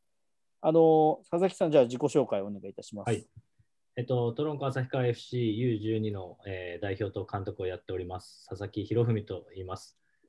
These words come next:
Speaker 2: えっと、今日は、あの、このような貴重な対談に、まあ、ゲストという形ではありますけども、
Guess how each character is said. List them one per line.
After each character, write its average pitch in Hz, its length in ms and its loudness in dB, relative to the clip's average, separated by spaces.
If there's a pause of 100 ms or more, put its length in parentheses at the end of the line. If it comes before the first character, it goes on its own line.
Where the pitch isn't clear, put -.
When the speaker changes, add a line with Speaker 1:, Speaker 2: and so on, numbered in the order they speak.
Speaker 2:
え 117 60 -6
っ - 20 -8
と、 120 100 0
今 156 220 2
日 - 40 4
は、 92 280 0 (120)
あ 110 100 -4
の、 107 220 -4
こ 127 160 -4
の 139 80 2
よ 135 80 2
う - 20 0
な 90 240 -4 (240)
貴 - 180 -12
重 117 80 0
な 117 140 0
対 117 200 -2
談 113 200 -2
に、 110 300 -2 (460)
ま 120 80 0
あ、 - 20 -2
ゲ 147 120 4
ス 151 100 -4
ト 120 100 -2
と 107 120 -2
い 104 80 4
う 104 60 0
形 110 560 -2
で 117 100 4
は 98 120 -2
あ 95 40 -6
り 87 60 -8
ま 104 140 -4
す - 80 -16
け 98 100 -6
ど 90 120 -10
も、 95 320 -6